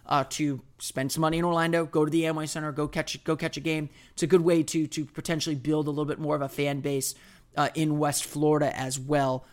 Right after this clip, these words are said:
Um, wouldn't surprise me if the Magic play a preseason game at the Lakeland Center next season, especially. Wouldn't surprise me if they start trying to, uh, get some more games at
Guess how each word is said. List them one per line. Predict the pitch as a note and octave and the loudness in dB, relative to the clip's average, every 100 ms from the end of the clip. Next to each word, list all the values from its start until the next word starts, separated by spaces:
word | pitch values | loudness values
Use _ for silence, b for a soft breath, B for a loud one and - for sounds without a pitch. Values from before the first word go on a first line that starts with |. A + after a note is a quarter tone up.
| b | b
Um, | - C#3+ | -2 0
wouldn't | D#3+ D#3 | 0 -2
surprise | C#3 D#3 D3 | 0 0 0
me | D3+ | -4
if | |
the | D3 | -2
Magic | D3+ D3+ D3 C3+ | 0 0 -2 -6
play | - C#3 | -4 -4
a | |
preseason | - E3+ F3 D#3 D#3 | 2 2 2 0 0
game | D#3+ D#3 | 0 0
at | C3+ D#3 | -2 -2
the | |
Lakeland | D3 D#3 D#3+ D3+ | 0 0 0 -2
Center | - D#3+ D#3 C#3+ B B - | 0 2 0 -2 B B -2
next | D#3+ G3+ | 0 2
season, | - D3 D3+ | 0 0 -2
especially. | C#3+ D#3+ D3 D3+ C#3+ B B B | 0 2 2 -2 -4 B B B
Wouldn't | F3 D#3+ | 0 0
surprise | - D#3 D3+ | 2 0 0
me | D#3 C3+ | -4 -6
if | C#3+ | -4
they | D3 | -4
start | C#3+ D3+ C#3 | 0 -2 0
trying | D3 C#3 C#3 | -2 -2 -4
to, | - C#3+ C#3 | -4 -2 0
uh, | B2+ b b b - | -2 b b b -2
get | F3 | 0
some | - | 2
more | E3 D3+ | 0 2
games | D#3 | 2
at | C#3+ | 2